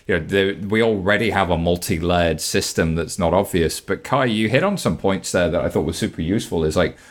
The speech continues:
what's the social utility? What's the economic utility? What's the use case for stable coins? Uh, and Chad, I'm interested, I mean, I know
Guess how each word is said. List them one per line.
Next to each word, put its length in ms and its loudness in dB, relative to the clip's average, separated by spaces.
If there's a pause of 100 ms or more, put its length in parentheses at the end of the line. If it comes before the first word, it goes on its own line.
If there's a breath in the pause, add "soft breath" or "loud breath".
(160 loud breath)
what's 200 -2
the 120 0
social 500 2
utility? 640 0
What's 260 -2
the 160 0
economic 600 0
utility? 560 0
What's 240 -2
the 100 2
use 400 0
case 340 0
for 140 -6
stable 460 0
coins? 580 2 (360 loud breath)
Uh, 180 -4
and 140 -2
Chad, 200 2
I'm 80 0
interested, 420 0
I 60 4
mean, 200 2
I 100 2
know 260 2